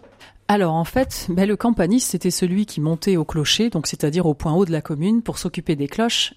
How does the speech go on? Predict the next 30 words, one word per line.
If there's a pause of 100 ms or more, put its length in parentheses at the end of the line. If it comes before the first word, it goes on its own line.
Et
comme
il
était
là-haut,
tant
qu'à
faire,
il
s'occupait
aussi
du
paratonnerre. (580)
Et
qui
est
un
métier
aussi
qui
est
très
ancien.
Euh,
Benjamin
Franklin,
ça
date
pas
d'hier.